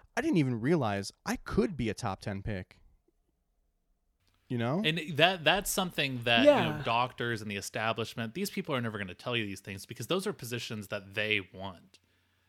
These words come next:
Speaker 2: Doctor London is looking at, like, "Ooh, draft day. I haven't thought about that yet. Ooh, I bet I could be prepared for next year."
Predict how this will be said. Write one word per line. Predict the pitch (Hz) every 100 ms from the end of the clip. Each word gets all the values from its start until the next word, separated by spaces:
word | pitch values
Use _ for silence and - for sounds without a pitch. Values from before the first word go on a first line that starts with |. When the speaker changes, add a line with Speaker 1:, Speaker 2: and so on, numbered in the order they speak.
| _
Speaker 2:
Doctor | 165 175 - 127
London | 135 151 120
is | 117 104
looking | 113 117 120 123
at, | 110 120
like, | 127 120
"Ooh, | 98 170 196 165 139 117
draft | - 127 - - -
day. | - 117 113
I |
haven't | - 175 127
thought | - 165
about | 165 110 -
that | 104
yet. | 98 95 107 - _ 160
Ooh, | 165
I | 135
bet | 151
I | 156
could | 135
be | 117
prepared | 107 - - - 127 123 -
for | 110
next | 98 107 113 - - 123
year." | 113 127 95 95